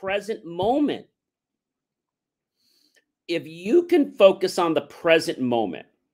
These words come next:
right? The past we can't change. Okay, we can grow from our lessons in the past. And the future, yes, we can make a difference, but let's focus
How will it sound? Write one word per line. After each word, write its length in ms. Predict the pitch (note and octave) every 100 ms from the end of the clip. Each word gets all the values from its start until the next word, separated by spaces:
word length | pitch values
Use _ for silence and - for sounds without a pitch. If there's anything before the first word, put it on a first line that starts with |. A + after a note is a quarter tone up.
| _ -
right? 260 | C3+ -
The 60 | B2
past 500 | - F#3+ A3+ - -
we 140 | E3
can't 340 | E3 E3+ D3+ -
change. 680 | - G#2+ - - - - _ _ _ _ -
Okay, 100 | C#3
we 100 | D3
can 120 | C3+
grow 300 | A#2+ F#3+ G#3+
from 140 | -
our 100 | C3+
lessons 360 | A#2+ G#2+ - G2+
in 40 |
the 60 | F#2+
past. 320 | G2+ F#2 - _ _ _ _ _ _
And 160 | C#3+ C#3+
the 60 |
future, 760 | D3 - G#3 F#4 - - F2 - _ _ _ _ _ _ _ _
yes, 540 | F#2+ C#3+ A2 F2 - -
we 100 | G2+
can 200 | G2+ A#2
make 160 | A#2
a 60 | A2+
difference, 320 | G2+ A#2 G2
but 160 | - C3+
let's 220 | D#3+ -
focus 480 | - D3+ C#3+ C3+